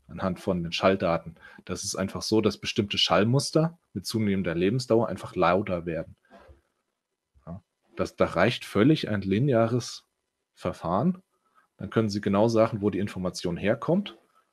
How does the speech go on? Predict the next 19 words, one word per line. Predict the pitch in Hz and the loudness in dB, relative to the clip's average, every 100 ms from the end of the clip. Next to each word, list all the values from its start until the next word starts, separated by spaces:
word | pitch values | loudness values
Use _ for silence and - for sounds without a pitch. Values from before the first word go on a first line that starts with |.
| _ | _
Das | - - | -8 4
hilft | 120 120 - | 4 4 -2
Ihnen | 135 123 | 0 2
dann | 110 107 101 - _ _ _ _ - | 0 -2 -8 -20 _ _ _ _ -14
noch | 90 - - - 127 | -12 -12 -16 -20 2
jede | 95 139 | 4 6
Menge, | 110 120 127 127 - | 4 0 -2 -4 -4
die | 104 101 | -2 -2
Ingenieure | - 107 92 95 101 147 | -4 -6 -2 0 0 0
zufriedenzustellen, | 151 - 143 139 139 - 143 113 | -2 0 -2 -2 -2 2 2 2
weil | 98 | 0
die | 98 | 0
dann | 98 - | -2 -4
auch | 98 | -10
sagen, | - 110 123 | 0 0 0
„Ja, | 101 104 | 0 2
das | 107 - | 0 -6
macht | 92 - | -10 -4
Sinn. | - 143 | 0 0